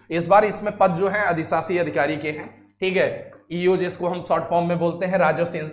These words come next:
निरीक्षक का है। ये किसी भी उसमें मूल आपके पद होते हैं, एक कर अधिकारी का वो भी पद इसमें है। साथ ही साथ अवर अभियंता सिविल का इसमें काफी पद है, अभी आगे मैं बताऊंगा कितने पद कौन कौन से हैं।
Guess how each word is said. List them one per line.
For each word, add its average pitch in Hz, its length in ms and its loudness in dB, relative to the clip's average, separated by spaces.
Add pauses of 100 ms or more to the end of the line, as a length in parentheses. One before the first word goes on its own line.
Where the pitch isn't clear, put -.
निरीक्षक 143 580 -4
का 180 80 2
है। 170 280 -4 (260)
ये 180 160 -2
किसी 208 320 -4
भी 233 120 0
उसमें 185 520 -4
मूल 214 380 4
आपके 175 260 0
पद 175 180 -8
होते 156 320 -4
हैं, 202 80 -6
एक 185 280 -2
कर 185 120 4
अधिकारी 170 460 2
का 175 100 2
वो 156 200 -2
भी 185 140 -4
पद 170 220 -2
इसमें 151 300 -4
है। 185 300 -10 (240)
साथ 175 260 4
ही 208 80 0
साथ 208 280 4 (480)
अवर 180 260 8
अभियंता 190 460 2
सिविल 190 380 -2
का 208 380 4
इसमें 175 280 -6
काफी 185 280 0
पद 180 200 0
है, 190 420 -4
अभी 156 180 2
आगे 175 240 6
मैं 190 140 -4
बताऊंगा 190 420 2
कितने 180 360 -4
पद 175 320 -2
कौन 165 200 -2
कौन 165 180 0
से 165 160 -2
हैं। 175 480 -10